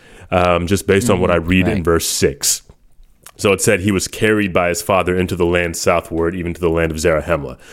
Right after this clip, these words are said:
Speaker 1: First of all, Zarahemla is the, like, metropolitan hub of the Nephite nation. Secondly, you don't carry, you don't get carried nowhere without some wealth. So, like, I'm under the impression that not only did Mormon not get an opportunity to be a child, but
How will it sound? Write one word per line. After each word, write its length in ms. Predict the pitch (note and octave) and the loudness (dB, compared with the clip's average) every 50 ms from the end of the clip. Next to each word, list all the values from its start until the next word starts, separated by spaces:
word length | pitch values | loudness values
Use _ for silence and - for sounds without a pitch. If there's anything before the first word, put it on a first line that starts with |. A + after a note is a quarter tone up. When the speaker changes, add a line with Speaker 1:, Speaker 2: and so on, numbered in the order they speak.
| - - - | -20 -8 0
Speaker 1:
First 240 | - B2 A#2+ - B2 | 2 2 2 2 0
of 80 | A2+ | 2
all, 160 | A#2+ A#2+ A#2+ | 2 2 2
Zarahemla 680 | A2 F#2+ A2 A2 G#2 F#2 G2+ G#2+ G#2 G2+ F#2+ F2+ F2+ F#2 | 2 2 2 2 2 2 0 0 2 2 2 2 4 4
is 380 | F#2 F2+ F2+ F2+ F2+ E2+ D#2+ - | 4 4 4 4 2 0 -4 -4
the, 140 | F#2+ F2+ | -2 0
like, 280 | F2 F2+ E2+ E2 D#2 D2+ | 2 2 2 0 -2 -2
metropolitan 680 | E2 F2+ - - G2+ - - F#2+ F#2 F2+ - G2 F#2 | -2 0 0 0 0 0 2 2 2 0 0 -4 -8
hub 380 | E2 - G#2 G2 F#2+ F#2 E2 - | -6 -2 0 2 2 2 0 -2
of 140 | - F#2+ E2 | -2 -2 0
the 80 | F2 | 0
Nephite 380 | E2+ F2+ F2+ - - F2+ D#2+ E2 | 0 0 -2 0 0 0 0 2
nation. 320 | F2+ F#2+ F#2 - - F2 D#2 | 0 0 0 0 -4 -10 -10
Secondly, 680 | - - - F#3+ - - G#2 F#2 F2+ F#2 F#2 F2 - - - - - - - | -6 0 0 0 0 0 -2 0 2 2 0 0 -4 -12 -20 -20 -18 -8 -2
you 100 | B2+ F3+ | 2 2
don't 200 | A3 G#3 F3+ - | 2 2 0 0
carry, 320 | - D#3+ D#3 D3+ D3+ C#3+ | 0 2 2 4 4 2
you 260 | C#3 C3+ C#3 C3 D3+ | 0 0 -2 -2 0
don't 140 | G3+ G#3+ E3 | 2 2 2
get 160 | C3 C#3 G2 | 0 -2 -2
carried 320 | - - B2+ A#2+ A#2 A2+ G2+ | 0 2 2 4 4 4 2
nowhere 560 | G2+ G#2 G2 E2+ D#2 D#2 D#2 D2+ D2+ D2 C#2+ | 2 2 2 2 0 0 0 -2 -2 -4 -4
without 300 | - F#2+ F2+ F#2 F2 - | -4 0 2 2 2 2
some 180 | - - E2+ D#2+ | -2 -4 -4 -2
wealth. 380 | E2 D2 A#1+ - - - - - - - - - - - | -2 -4 -4 -6 -14 -16 -16 -18 -20 -20 -20 -20 -16 -8
So, 200 | - - G2 F#2 | 0 2 2 2
like, 400 | F#2 F#2 F2 E2+ E2+ - - - G#2+ | 4 2 2 2 0 -4 -6 -4 -2
I'm 200 | A2 C3 D#3 D3 | -2 0 0 0
under 160 | C#3+ C#3 C3+ | 2 2 2
the 120 | B2 B2 | 2 2
impression 640 | A2+ G2+ - - - G#2+ G2+ F#2+ - - F2 D#2+ E2+ E2 | 0 0 0 2 2 2 2 2 0 -4 -2 -2 -2 0
that 180 | E2 E2 E2 | 0 0 0
not 220 | E2+ F2+ F#2 F2+ F#2 | 0 0 0 0 0
only 260 | F2+ F2+ F2+ F2+ F2 | 0 0 2 0 0
did 460 | D2+ F2 E2+ E2 E2 D#2+ D#2 D2+ - - - - - - - - _ _ _ _ | 0 2 2 2 2 2 0 -4 -6 -12 -18 -20 -20 -20 -20 -20 _ _ _ _
Mormon 600 | - E2+ F2 F#2 G2 F#2+ G2 F#2+ F#2 F2+ F2 E2+ E2 | -8 -2 2 2 4 4 2 0 0 0 -2 -4 -6
not 300 | F2 F2 F2+ G2 F#2 F2 | -4 -2 -2 -2 0 0
get 120 | G2 G2 | 0 0
an 80 | F#2 F2+ | 2 2
opportunity 560 | F2+ - - - - A2 G2 F#2+ F2+ E2+ F2+ | 0 0 -2 -4 -2 -2 0 0 0 0 0
to 120 | E2 F2+ E2+ | -2 -2 0
be 160 | F2 F#2 E2 | 2 0 0
a 40 | - | 0
child, 580 | - - - A#2 A2 F2+ E2 D#2+ D#2+ D#2+ D2+ | -4 -4 -2 -2 -2 0 -2 -2 -2 -2 0
but 280 | E2 E2 E2 F2 - | 0 0 0 0 -4